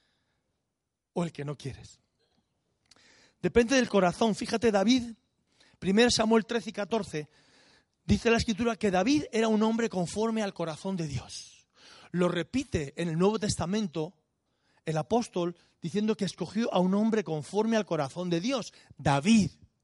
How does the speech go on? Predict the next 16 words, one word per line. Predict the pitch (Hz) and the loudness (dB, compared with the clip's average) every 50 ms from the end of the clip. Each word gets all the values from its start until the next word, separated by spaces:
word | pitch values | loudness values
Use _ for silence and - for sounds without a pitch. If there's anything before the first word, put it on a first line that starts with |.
| _ _ _ _ _ _ _ _ _ _ _ _ _ _ _ _ _ _ _ _ _ _ _ _ | _ _ _ _ _ _ _ _ _ _ _ _ _ _ _ _ _ _ _ _ _ _ _ _
Dice, | 165 170 - 202 190 | -8 -2 -2 0 2
"Me | 196 226 254 277 285 | 6 6 8 8 6
he | 277 - 240 | 6 6 6
escogido | 233 - - - 196 175 - - 254 254 233 196 196 196 202 - _ _ _ _ _ | 6 6 4 2 0 0 0 -2 -2 0 2 2 2 2 0 -4 _ _ _ _ _
un | - 226 226 214 | 6 8 10 10
hombre | 226 226 214 190 180 180 180 185 190 180 - - - - - _ _ _ _ _ _ | 10 10 8 8 6 6 4 4 2 0 -4 -12 -20 -20 -20 _ _ _ _ _ _
conforme | - 190 190 170 127 190 208 226 220 226 226 226 - - | 4 4 4 4 4 6 6 6 6 6 4 2 2 2
a | 196 185 | 2 4
mi | 185 180 165 | 4 2 0
corazón". | - 165 165 160 151 143 - - 202 185 156 127 110 - _ _ _ - - - _ | 0 -2 -2 -2 -2 -4 0 2 2 2 2 0 -4 -10 _ _ _ -20 -20 -2 _
Y | - 240 - | 6 8 8
Samuel | - - 190 190 202 240 285 302 294 277 247 | 8 8 6 6 6 8 8 8 6 6 6
le | 220 214 | 6 6
dice | 240 262 - - 247 | 6 4 4 2 2
a | 220 | 2
Saúl, | - - 202 202 233 240 220 170 | 2 2 4 4 6 6 6 4